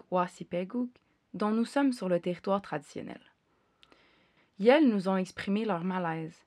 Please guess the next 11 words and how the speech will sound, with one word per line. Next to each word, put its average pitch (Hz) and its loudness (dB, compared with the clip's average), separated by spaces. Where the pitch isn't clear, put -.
face 233 -2
à 180 -2
notre 170 -6
utilisation 190 -4
du 190 -8
terme 175 -4
Wassipegug. 165 -8
Vous 190 -4
pouvez, 202 -2
entre 202 0
autres, 277 -2